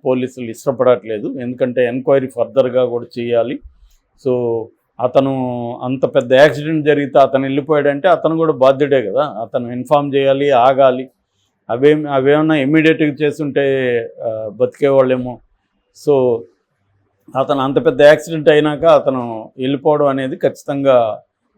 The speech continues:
అతని మీద కూడా కేసు పెడతారు. So, ఆ, దీంట్లో ఇంకొన్ని విషయాలు కూడా బయటకు వచ్చాయి. మన మీడియా కూడా ఇండిపెండెంట్గా ఈ మధ్య ఏం జరుగుతుందంటే, ఏది జరిగినా మీడియా, పోలీసులు ఒక పక్క ఎంక్వైరీ చేస్తుంటే మీడియా కూడా వెళ్ళిపోయి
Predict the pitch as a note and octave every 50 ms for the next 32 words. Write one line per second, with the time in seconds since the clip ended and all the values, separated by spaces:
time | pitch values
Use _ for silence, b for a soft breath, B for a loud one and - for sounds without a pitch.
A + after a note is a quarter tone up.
0 | _ - A2 A#2+ B2 - C#3 C#3 C#3 C#3 C#3 C3+ B2+ C3 B2+ B2+ A#2+ A2 G#2 F#2+
1 | - C3+ C3 B2 - - B2 A2+ G#2 G2+ A#2 G#2+ G#2+ D3 - _ B B B B
2 | B B B B _ _ - G3 G3 G3 F#3+ - - - E3+ E3 E3 D#3 C#3 C3
3 | E3 F3+ F#3 F#3 G3 G3+ G3 F3+ E3+ D#3+ - F#3 F#3 F3+ F3+ F3 E3+ - F#3 F3
4 | F3 E3 E3 E3 D#3 C#3+ B2+ C3 C#3 C3 - - C3+ B2+ _ - E3+ F#3+ F#3+ F#3
5 | E3 C#3 C3 B2+ B2+ B2 A#2+ A#2 A#2 A#2 A#2+ B2 C3+ C#3 C#3+ D3+ D3 C3 C#3+ C#3+
6 | C#3 D3 D3 C#3 C#3 C3+ C3 B2 - C#3 C#3 C#3+ C3+ C3 C3 C3 C3+ C3 B2+ B2+
7 | B2 B2+ B2+ A#2+ B2+ C3+ C3+ C#3 C3+ C3+ C3 C3+ C3 - C3+ B2+ B2+ B2 A#2+ C3+
8 | C#3+ C3+ B2+ C3 B2+ A2+ C3+ C3+ C3+ C3 C3 C3+ C#3+ C#3 C3 C3 C3 C3 C3+ C#3+
9 | C#3 C3+ - - B2 C3 C#3 C#3+ C3 C3 D3 C#3 C3+ C3 B2+ - - - B2 -
10 | - C3 B2+ B2 A#2 C#3 C#3 C3 A#2+ B2+ B2+ B2 - C3+ B2 A2 D#3 D#3 D3 C#3
11 | C#3+ C#3 D3 C#3+ C3+ C#3 C3 C3 C3 B2+ B2+ - C3+ C3+ D3 -